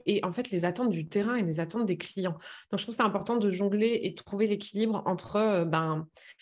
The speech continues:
aider les personnes à trouver les réponses par elles-mêmes, parce que c'est ça la clé, c'est ça qui fait la puissance du coaching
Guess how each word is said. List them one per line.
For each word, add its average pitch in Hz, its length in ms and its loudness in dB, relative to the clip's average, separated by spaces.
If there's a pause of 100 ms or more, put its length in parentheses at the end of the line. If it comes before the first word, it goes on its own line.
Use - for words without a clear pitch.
(160)
aider 220 240 4
les 220 80 6
personnes 214 300 0
à 202 40 2
trouver 190 220 -4
les 175 80 2
réponses 170 260 -2
par 160 180 0
elles-mêmes, 165 440 0 (160)
parce 175 160 -2
que 175 100 -4
c'est 165 140 -4
ça 226 180 2
la 202 100 2
clé, 202 240 -4
c'est 202 140 -8
ça 202 100 -2
qui 202 120 -6
fait 180 100 -4
la 160 80 2
puissance 202 460 -4
du 175 140 -2
coaching 202 460 -2